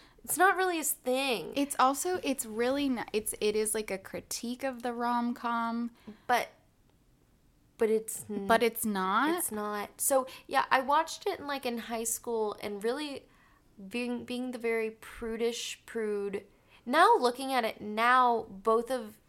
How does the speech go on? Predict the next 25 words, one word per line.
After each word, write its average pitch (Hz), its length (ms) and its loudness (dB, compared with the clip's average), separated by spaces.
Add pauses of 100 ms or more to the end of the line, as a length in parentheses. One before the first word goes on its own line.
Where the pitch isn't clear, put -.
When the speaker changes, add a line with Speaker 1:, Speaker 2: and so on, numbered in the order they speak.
Speaker 1:
well, 214 200 0
my 226 300 4
main 233 260 -2
comment 170 540 -4 (440)
that 214 180 -2
Maddie 196 300 2
heard 196 180 -4
over 185 240 -2
and 180 100 -4
over 175 240 -2
again 175 400 -6
is 180 240 -6
just - 380 -8 (260)
Speaker 2:
<laughs> 226 240 2
Speaker 1:
how 233 160 2
much 262 260 0
I 226 120 4
enjoyed 214 960 -2
the 196 260 -8 (160)
actors' 214 540 -2
performances. 220 1120 -6
Speaker 2:
Yeah. 175 460 0
Speaker 1:
Like 240 160 0
Scarlett 254 440 0
Johansson, 214 840 -2